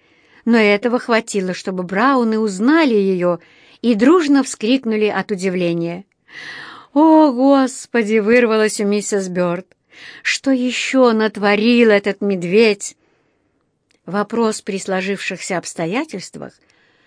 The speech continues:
был вполне уместный, но беда в том, что Паддингтон и сам не знал, как на него ответить. Строго говоря, последние полчаса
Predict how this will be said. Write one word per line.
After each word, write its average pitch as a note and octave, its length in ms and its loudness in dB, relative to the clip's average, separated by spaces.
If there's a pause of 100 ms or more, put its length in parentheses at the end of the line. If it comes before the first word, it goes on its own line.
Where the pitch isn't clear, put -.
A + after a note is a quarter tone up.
(180)
был F#3+ 240 -2
вполне A#3+ 440 0
уместный, C#4 640 2 (600)
но G#3 160 0
беда G3+ 240 2
в F#3+ 80 -8
том, G3+ 220 0
что F3 240 -6
Паддингтон F#3 680 -4 (280)
и G3 80 -6
сам F#3 380 -4
не F3 120 -4
знал, F#3+ 360 -4
как G3 280 -8
на F#3+ 60 -6
него E3+ 240 -4
ответить. D#3 520 -10 (540)
Строго E3+ 460 -4
говоря, E3 420 -2 (420)
последние F#3+ 540 -2
полчаса F3+ 640 -4